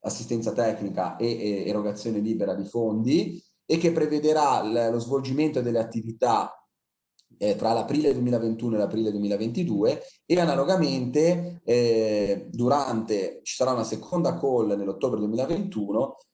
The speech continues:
che prevederà, eh, la fornitura, possiamo dire, dei servizi di assistenza tecnica nell'aprile duemilaventidue e aprile duemilaventitré. Quali sono,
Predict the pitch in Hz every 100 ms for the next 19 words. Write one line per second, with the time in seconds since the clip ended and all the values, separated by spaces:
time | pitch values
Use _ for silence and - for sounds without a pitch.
0 | _ - 147 120 - - 123 123 135 143
1 | 123 110 - 90 101 104 104 117 113 110
2 | 147 151 107 104 117 107 110 98 92 107
3 | 120 113 95 - 127 131 180 80 - 104
4 | 113 107 98 - 123 98 98 - 120 123
5 | 165 85 85 - 85 80 76 78 76 _
6 | _ - - 65 _ _ _ _ _ _
7 | _ _ _ _ _ _ _ - 190 196
8 | - 185 123 104 90